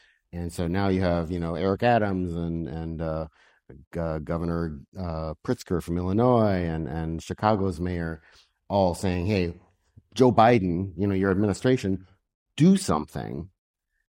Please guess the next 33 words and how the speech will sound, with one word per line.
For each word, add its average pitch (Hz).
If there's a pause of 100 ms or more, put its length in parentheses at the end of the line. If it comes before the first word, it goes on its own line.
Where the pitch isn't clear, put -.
(100)
And, 90
um, 85 (420)
they're 107
not 110
getting 95
a 87
very 90
good 85
response. 92 (180)
Fr-, 120
it's, -
it, 90
they're 120
s-, -
they're 110
saying 113
they're 90
not 87
getting 92
a, 85
a, 80
any 95
response. 90 (460)
Um, 95
what, 117 (1400)
what, 110 (180)
uh, 92 (320)
potential 120
do 101
you 101
think 95
this 95
has 85